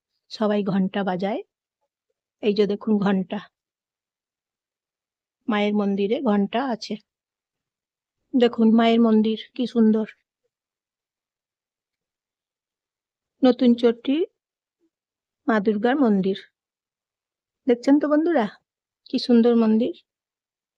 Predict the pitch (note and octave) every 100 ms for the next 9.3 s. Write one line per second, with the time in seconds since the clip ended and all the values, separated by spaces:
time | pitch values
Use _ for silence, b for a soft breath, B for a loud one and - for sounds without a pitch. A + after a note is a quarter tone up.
0 | _ _ _ _ - A3 G#3+ G#3+ A3 _
1 | _ _ _ _ _ _ _ _ _ _
2 | _ - C#4 A#3+ A#3 B3 A#3+ G#3+ G#3 B3+
3 | C#4 C4 A#3 A#3 _ - - A3 G#3+ G3+
4 | G3+ G3 G3 G3+ G#3 - G3+ - G#3 -
5 | _ _ _ _ _ _ _ _ _ _
6 | - G#3+ G#3 G3 A3+ - _ _ _ -
7 | G#3+ G#3+ - G#3+ G3+ G3 G3 F#3+ G#3 A#3
8 | - _ _ _ _ _ _ _ _ -
9 | A3 -